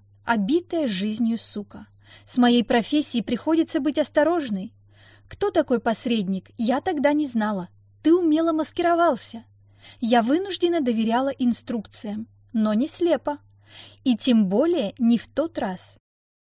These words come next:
По-моему, я разразилась самой длинной тирадой за десятилетия. На протяжении многих лет я привыкла быть одна.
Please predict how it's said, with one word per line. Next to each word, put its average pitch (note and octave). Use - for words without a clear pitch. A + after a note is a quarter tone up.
По-моему, A#3
я A3+
разразилась A3
самой D#4+
длинной B3
тирадой A3+
за G#3
десятилетия. A3
На A3+
протяжении A#3
многих A3+
лет C#4
я A3+
привыкла E4
быть D4+
одна. A3+